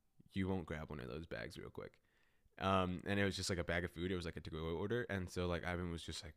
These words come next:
"Dude, watch this." So he goes up to it, and he tries to grab it, and then the guy sees him, and he's just like, "Sir, um, wh-, what do you think you're doing?"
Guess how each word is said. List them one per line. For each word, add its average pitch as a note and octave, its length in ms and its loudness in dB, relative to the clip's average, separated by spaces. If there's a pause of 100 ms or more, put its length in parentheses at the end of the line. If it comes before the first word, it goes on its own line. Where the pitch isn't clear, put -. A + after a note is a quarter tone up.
(260)
"Dude, D2 240 -4 (500)
watch E2+ 260 0
this." - 240 -10 (280)
So A#2+ 100 2
he A#2+ 60 10
goes C3+ 220 10
up A2 140 10
to G2+ 120 4
it, F#2 40 6
and F#2 80 2
he F#2+ 80 2
tries G2 200 4
to F2 80 -2
grab F2 240 4
it, G#2 100 4
and F2+ 100 2
then F2 100 2
the E2+ 60 2
guy D#2+ 200 -2
sees E2+ 260 -4
him, F#2+ 100 2
and G2 100 2
he's E2+ 140 0
just E2+ 160 -2
like, E2 140 -4
"Sir, F#2+ 320 2 (540)
um, E2+ 360 -2 (460)
wh-, - 240 -12
what G2+ 60 0
do F#2 60 2
you F#2 60 0
think E2+ 180 -2
you're F2 100 0
doing?" F2 300 0